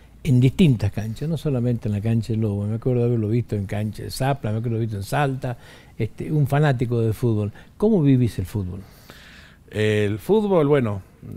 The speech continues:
Speaker 2: yo cuando era muy chico no pensaba poder, este, llegar a jugarlo,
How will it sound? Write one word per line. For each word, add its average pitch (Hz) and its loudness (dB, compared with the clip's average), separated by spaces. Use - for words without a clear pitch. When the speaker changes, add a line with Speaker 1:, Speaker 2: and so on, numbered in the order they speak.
Speaker 2:
yo 117 -4
cuando 123 0
era 127 0
muy 117 -2
chico 139 0
no 110 -2
pensaba 113 -4
poder, 113 0
este, - -8
llegar 110 -2
a 107 -2
jugarlo, 110 -4